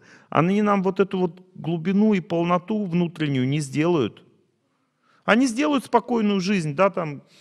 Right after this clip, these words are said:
холодильник есть, там это всё там есть, всё классно, самолёты летают, там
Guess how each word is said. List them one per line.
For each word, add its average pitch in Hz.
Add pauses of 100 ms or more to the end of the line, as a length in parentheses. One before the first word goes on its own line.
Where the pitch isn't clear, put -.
(100)
холодильник 180
есть, 196
там 156
это 147
всё 147
там 135
есть, 175
всё 151
классно, 170 (420)
самолёты 151
летают, 156
там 131